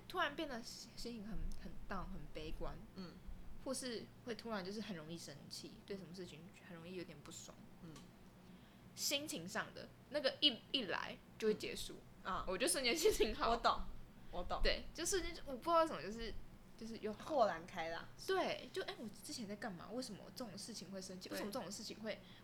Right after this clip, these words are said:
Speaker 1: 会怎样怎样？
Speaker 2: 嗯，嗯，嗯。
Speaker 1: 然后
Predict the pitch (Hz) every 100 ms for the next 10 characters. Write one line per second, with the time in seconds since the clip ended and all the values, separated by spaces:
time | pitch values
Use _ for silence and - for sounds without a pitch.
0 | - 220 - 175 156 - - - - 190
1 | 160 139 120 - - - - - - -
2 | - 208 220 254 170